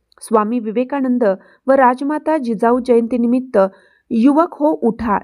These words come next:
जागे व्हा, राष्ट्रपुरुषांचे विचार आचरणात आणा या संदेशासह पलूस शिवाजी विद्यापीठ कोल्हापूर पलूस युवा प्रबोधन सायकल रॅली काढण्यात आली.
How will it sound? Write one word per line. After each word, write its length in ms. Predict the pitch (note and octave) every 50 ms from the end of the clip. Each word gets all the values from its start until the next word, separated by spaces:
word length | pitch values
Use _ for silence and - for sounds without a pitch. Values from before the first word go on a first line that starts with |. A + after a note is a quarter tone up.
| - G3+ F3+ F#3+
जागे 320 | A#3+ A3 G#3+ G3+ B3+ C#4+
व्हा, 260 | B3+ A#3 G#3 G#3 F#3 - _ _ _ _ _ _ _ _ _ _ _
राष्ट्रपुरुषांचे 1040 | A3+ B3 C4+ C#4+ D4 - D#4+ F#4 - D#4+ C#4 B3 B3+ - B3+ B3 B3 B3+ - C4+ C#4+
विचार 480 | B3 G#3+ A#3 G#3 A3 - B3 A#3+ B3 - - _ -
आचरणात 540 | G#3 G#3 - - B3 B3 B3 A#3+ A3 A3+
आणा 240 | G3+ G3 F#3+ F#3+ F3+ - _ _ _ -
या 220 | B3 C4 D4+ E4 E4+
संदेशासह 760 | - D#4+ C4+ A#3+ A#3 C4+ C#4 C#4 D4 D4 D4 D4 D4 D4 D4+ D#4 - -
पलूस 360 | A#3 A3+ A3+ A#3+ B3+ B3+ - _ _ _ _ _ _
शिवाजी 400 | - - C#4+ B3+ C#4+ D4 C#4+ E4
विद्यापीठ 500 | D#4+ D#4 A3+ F#3+ A#3+ B3 A#3+ C#4 C#4 C#4
कोल्हापूर 580 | - B3 A#3 A3 A3+ A#3 B3 B3 A3 G#3 F#3 F3+ - - _ _ _ _ _
पलूस 320 | C4+ C4+ C4+ D4+ D#4+ D#4+ -
युवा 240 | C4+ A#3+ A3+ B3 C4
प्रबोधन 480 | C4 C4 A#3+ A3 B3 B3 B3+ C4 C4+
सायकल 420 | C4+ C4 - A#3 G3+ F#3 F#3+ A3+ A3
रॅली 220 | A#3 A#3 A3 A3 B3
काढण्यात 480 | A#3+ B3+ A3 G3+ F#3+ F#3+ F#3+ F#3+ F#3+
आली. 200 | F#3 F#3 F#3 F3